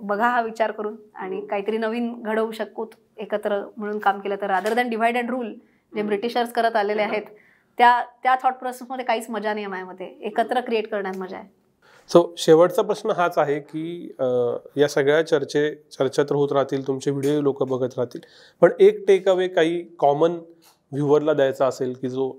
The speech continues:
Speaker 3: थिंक बँकचा हा व्हिडिओ बघतोय, तर त्याच्यासाठीचा टेक अवे तुम्ही काय द्याल?
Speaker 1: टेक अवे हाच की, अ, जेव्हा तुम्ही तुमचे पैसे गुंतवत असता, तेव्हा अनेक लोक काय करतात, कोणाला तरी विचारतात, "ए, काय रे, कु-, तू कुठे गुंतवले पैसे?"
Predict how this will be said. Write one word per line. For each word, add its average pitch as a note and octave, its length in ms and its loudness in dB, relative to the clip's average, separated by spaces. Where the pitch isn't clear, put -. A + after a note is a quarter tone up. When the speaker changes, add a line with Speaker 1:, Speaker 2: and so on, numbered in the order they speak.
Speaker 3:
थिंक B2+ 220 2
बँकचा B2+ 320 0
हा C3+ 60 2
व्हिडिओ C3 300 0
बघतोय, B2+ 360 -4
तर C#3 60 6
त्याच्यासाठीचा E3 580 4
टेक D#3+ 280 0
अवे D#3+ 120 4
तुम्ही D3+ 240 -6
काय B2+ 160 -4
द्याल? - 160 -16
Speaker 1:
टेक D#4+ 220 4
अवे E4+ 160 6
हाच E4 320 -2
की, D4+ 420 -8
अ, G#3+ 360 2
जेव्हा B3 480 2
तुम्ही B3 240 -8
तुमचे A#3+ 200 -6
पैसे G3+ 320 -2
गुंतवत A#3 440 -2
असता, - 260 -8
तेव्हा A3+ 220 4
अनेक B3 400 -4
लोक C4+ 160 0
काय C4 200 2
करतात, A#3 340 -4
कोणाला A#3+ 260 -2
तरी - 120 -2
विचारतात, G3+ 520 -4
"ए, A#3 40 -6
काय C4+ 200 -4
रे, B3+ 100 -8
कु-, A#3+ 260 -16
तू C4 80 -8
कुठे C4+ 180 -8
गुंतवले A3 360 -6
पैसे?" G3 340 -12